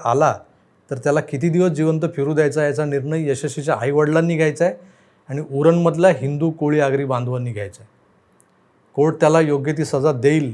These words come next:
याबद्दल मला खात्री आहे, पण या दाऊदला ज्यांनी जामीन मिळवून दिला होता त्यांनाही आता जाब विचारण्याची वेळ आलेली आहे. तो कर्नाटकहून परत आला आणि मागच्या पाच दिवसात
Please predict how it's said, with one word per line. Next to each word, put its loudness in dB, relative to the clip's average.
याबद्दल -2
मला 0
खात्री -2
आहे, -8
पण -8
या -2
दाऊदला 4
ज्यांनी -4
जामीन 0
मिळवून 0
दिला 0
होता -2
त्यांनाही -4
आता -2
जाब -2
विचारण्याची -6
वेळ -6
आलेली -8
आहे. -20
तो -10
कर्नाटकहून 2
परत 8
आला 8
आणि 2
मागच्या -2
पाच 4
दिवसात -2